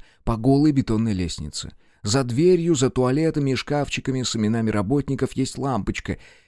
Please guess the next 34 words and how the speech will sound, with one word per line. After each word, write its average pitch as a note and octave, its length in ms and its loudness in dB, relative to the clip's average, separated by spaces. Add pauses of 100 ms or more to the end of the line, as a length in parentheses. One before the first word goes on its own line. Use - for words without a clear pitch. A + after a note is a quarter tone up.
(120)
из-за C3+ 340 2
которой D3 400 0
он C3 300 2
особенно B2 420 0
беспокоится, B2+ 640 0
надеясь, A2+ 320 0
что A2+ 200 -4
она A#2+ 160 -4
будет A2 220 -2
гореть. G2+ 520 -4 (760)
Лампочка G2+ 460 -2
горит, F#2 480 -4 (460)
и - 80 -2
в - 60 -4
какой-то A2 360 0
тревожный A2 400 0
миг B2 220 0
ему G2+ 160 2
кажется, A2+ 420 -4
что G2 220 -4
он G#2+ 140 0
не A2 80 0
один G#2 280 0
в D2+ 60 -8
здании. E2 480 -8 (440)
Но A2+ 140 0
это, A#2+ 140 -2
разумеется, A#2+ 720 -2 (220)
Уилф C3 600 2
не B2 180 2
удосужился A#2+ 640 0
отметить G#2+ 380 -2
свой A2 220 2
уход. G#2 280 -2